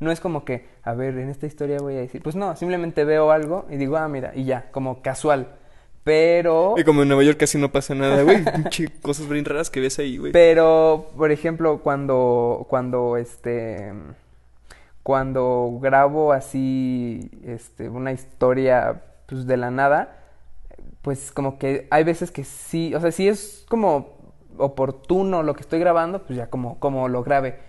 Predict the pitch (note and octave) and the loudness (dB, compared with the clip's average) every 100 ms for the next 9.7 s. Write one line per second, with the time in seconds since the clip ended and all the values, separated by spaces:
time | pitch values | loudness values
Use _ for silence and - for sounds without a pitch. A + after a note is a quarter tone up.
0 | - - D3 D3 D3+ D3+ F3 G#3 F#3+ B2+ | -20 -4 0 0 -2 -2 0 2 0 -2
1 | C#3 D3 D3+ D#3 - - - - - D3 | -2 0 0 -2 -8 -10 -20 -8 -4 -2
2 | D3 C#3+ - A#2+ B2 E3 F3 E3+ E3 E3 | -4 -8 -8 -8 0 6 6 6 2 0
3 | D3+ C#3+ C#3 - C3 C3 B2+ C3+ - A#2 | -2 -6 -12 -10 -8 -8 -8 -10 -12 -10
4 | G2+ B2+ D#3+ D#3+ D#3 D3 C#3+ C3+ C3+ - | -8 -4 -4 -2 -2 -2 -2 -8 -10 -10
5 | A#2+ A#2 C3 C3+ B2+ C3 - B2+ B2 C#3 | -8 -6 -6 -6 -6 -8 -8 -10 -8 -10
6 | D3+ D#3 C#3+ - D#3+ E3 E3 F3 E3+ D#3 | -10 -8 -8 -4 -2 -2 -2 -2 2 0
7 | D3+ D3 C3+ B2+ C#3+ C#3+ C3+ D3 C#3+ C#3 | 0 -4 -8 -8 -6 -6 -4 -6 -6 -8
8 | B2+ C3+ D3+ E3 C#3+ D3 C#3+ C3+ A#2+ - | -6 2 2 2 -6 -6 -6 -6 -10 -8
9 | E3 E3 D#3 D3 D3+ - | -8 -6 -4 -6 -6 -12